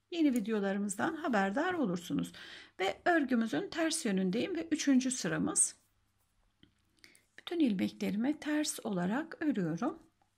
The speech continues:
Gayet kolay bir çalışma. Üçüncü sıra ters.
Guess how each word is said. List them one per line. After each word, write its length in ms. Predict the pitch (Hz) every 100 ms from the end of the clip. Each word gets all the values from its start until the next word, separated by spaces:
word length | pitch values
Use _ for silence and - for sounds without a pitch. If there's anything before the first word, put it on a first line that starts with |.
| _
Gayet 380 | - 381 349 311
kolay 480 | - 277 262 262 254
bir 120 | 190
çalışma. 840 | 180 - 175 180 - - 202 311 - _ _ _ _ _ _ _ _ _ _ _ _ _ _ _ _ _ _ _ _ _ _ _ _ -
Üçüncü 440 | 285 - 196 180
sıra 340 | 180 - - 381
ters. 480 | - 127 - - -